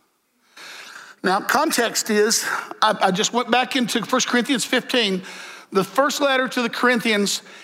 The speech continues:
ends with a chapter on the resurrection, and it's a fantastic chapter. And he, and here he sort of, he's, he's, uh,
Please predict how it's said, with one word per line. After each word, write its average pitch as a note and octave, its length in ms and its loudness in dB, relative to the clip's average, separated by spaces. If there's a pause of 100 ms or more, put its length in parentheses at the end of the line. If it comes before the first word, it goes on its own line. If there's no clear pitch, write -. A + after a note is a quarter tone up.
(160)
ends C4+ 340 0
with A3 320 0 (180)
a G3+ 100 2
chapter B3 460 2
on A#3+ 100 2
the A3+ 80 2
resurrection, G#3 720 0
and A3+ 100 2
it's B3 140 0
a A3 80 2
fantastic F#3+ 800 -2
chapter. - 560 -2 (800)
And G3+ 140 2
he, F#3+ 360 0 (240)
and G3+ 160 2
here C#4 300 0
he B3 140 -2
sort A3+ 260 0
of, F3 80 0
he's, F#3 200 -4 (460)
he's, G3+ 340 -4
uh, E3+ 420 0